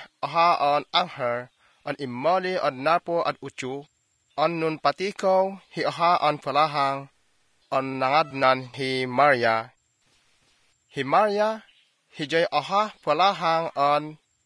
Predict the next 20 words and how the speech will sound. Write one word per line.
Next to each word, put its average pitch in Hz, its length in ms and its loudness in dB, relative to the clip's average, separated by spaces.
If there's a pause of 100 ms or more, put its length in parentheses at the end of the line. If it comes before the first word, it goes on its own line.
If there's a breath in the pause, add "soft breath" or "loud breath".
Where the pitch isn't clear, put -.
nihapit 151 720 -2 (140)
an 160 300 2 (460)
miahago 147 720 -2
ay 135 140 -2
Jose. 123 280 -10 (760)
Inalin 156 520 0
chi - 180 -6
anghel 196 480 0 (100)
ay 165 220 2
hija, 147 340 -2 (880)
nan 156 180 0
espiriton 196 720 -4 (120)
Apo 185 280 2
Diyos, 151 380 -4 (380)
umalin 175 580 2
to 160 140 -4 (100)
ay 143 220 2 (100)
haa. - 480 -4 (680)
Maputuan 202 720 0
anto, 185 420 -2